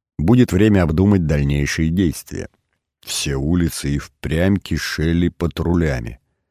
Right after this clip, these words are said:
Нам пришлось трижды демонстрировать свою принадлежность мятежникам, прежде чем мы дошли до парковой зоны, что раскинулась перед воротами въезда в усадьбу.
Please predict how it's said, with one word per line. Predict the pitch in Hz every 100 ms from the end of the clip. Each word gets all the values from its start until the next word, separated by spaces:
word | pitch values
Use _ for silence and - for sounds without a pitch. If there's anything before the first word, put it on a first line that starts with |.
| _
Нам | - 71
пришлось | 69 82 - 90 -
трижды | - 90 117 92 78
демонстрировать | 73 76 78 73 - 85 90 80 76 -
свою | - 73 78
принадлежность | 73 78 76 71 76 78 64 69 -
мятежникам, | 73 73 - 90 101 87 90 - 85 73 _ _ _ -
прежде | 85 107 95 90
чем | - 92
мы | 90 90
дошли | 85 85 92 87
до | 80
парковой | - 87 90 76 71 65
зоны, | 69 92 92 85 - _
что | - -
раскинулась | 85 82 - 101 95 90 82
перед | - 76 71
воротами | 76 82 82 85 80 76 _ _
въезда | - 62 71 78 71 69
в | 69
усадьбу. | 71 - 58 58 - 67